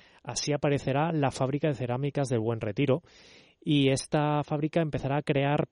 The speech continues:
piezas de cerámica de gran calidad que puede competir con las de otros países o las que estaban llegando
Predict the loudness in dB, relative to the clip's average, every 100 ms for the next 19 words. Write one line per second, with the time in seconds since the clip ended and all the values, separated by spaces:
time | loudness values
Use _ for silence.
0 | _ -2 2 2 2 0 2 -2 -4 -10
1 | -20 -12 -2 2 4 4 4 2 -6 -20
2 | _ _ -6 -4 0 0 2 0 0 -2
3 | -2 0 0 -2 -2 -4 -4 -4 -4 -2
4 | -4 -6 -8 _ 2 4 4 0 -4 -20
5 | -20 2 4 4 0 2 0 -2 -6 0
6 | 4 4 2 0 -2 -2 -4 -4 -6 -8
7 | -4 0 2 2 -2 -4 -6 -2 -2 -2
8 | -2 -2 -4 -6 -6 -6 -6 -8 -6 -6
9 | -4 -4 -6 -4 -2 -2